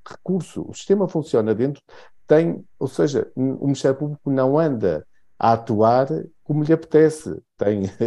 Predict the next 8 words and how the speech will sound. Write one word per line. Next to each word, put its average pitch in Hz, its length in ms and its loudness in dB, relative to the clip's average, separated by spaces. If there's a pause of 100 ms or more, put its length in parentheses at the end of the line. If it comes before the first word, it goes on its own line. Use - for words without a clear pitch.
(160)
<laughs> - 320 -20
mecanismos 143 760 2
de 127 100 -4
controlo 107 800 0
devidamente 127 640 0
previstos 110 380 -6
no 123 160 -4
sistema. 71 520 -10